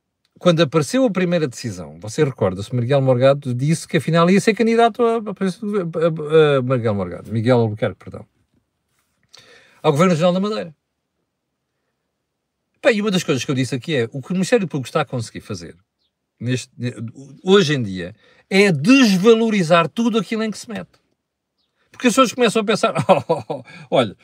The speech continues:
agora espera pela decisão do juiz que é para ver como é que é." Olha, já aconteceu. E já aconteceu no influencer, no, no processo da Madeira. Portanto, eu suspeito que um dia destes,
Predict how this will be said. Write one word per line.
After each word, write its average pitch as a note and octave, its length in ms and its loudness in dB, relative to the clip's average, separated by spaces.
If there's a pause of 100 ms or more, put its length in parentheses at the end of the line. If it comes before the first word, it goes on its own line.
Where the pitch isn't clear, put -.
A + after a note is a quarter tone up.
(140)
agora E3+ 220 6
espera D#3+ 300 4
pela C#3+ 160 0
decisão C3+ 260 0
do C3 60 2
juiz C#3+ 120 0
que - 80 -2
é - 20 2
para C3+ 100 0
ver C3 160 0
como B2+ 140 -6
é A#2 60 -2
que G#2 120 -8
é." - 100 -8
Olha, F#2+ 160 -10 (400)
já G2+ 160 -6
aconteceu. G2 400 -10 (360)
E A2 80 -12
já G#2+ 100 -4
aconteceu G#2 340 -8
no G#2+ 80 -8
influencer, A2 400 -14 (100)
no, A2+ 480 -4
no G2+ 100 -10
processo G2+ 260 -10
da G#2+ 140 -8
Madeira. F#2+ 240 -12 (1080)
Portanto, F3+ 400 -2 (840)
eu B3+ 220 4
suspeito - 640 -4
que G3+ 160 -2
um A#3 100 2
dia E3+ 220 2
destes, - 580 -10